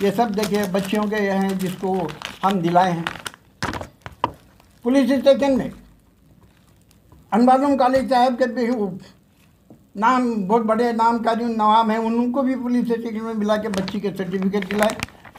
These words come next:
ये जो है आपके अनवारुम college के अलावा ये कौन सा एक,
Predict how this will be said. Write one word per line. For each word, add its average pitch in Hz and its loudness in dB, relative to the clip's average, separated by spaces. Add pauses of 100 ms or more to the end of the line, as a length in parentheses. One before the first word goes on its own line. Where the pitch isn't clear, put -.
ये 220 0
जो 196 -2
है 202 0
आपके 202 0
अनवारुम 202 -2
college 196 -4
के 190 -4
अलावा 180 -2 (300)
ये 175 -6
कौन 180 -6
सा 175 -6
एक, 175 -4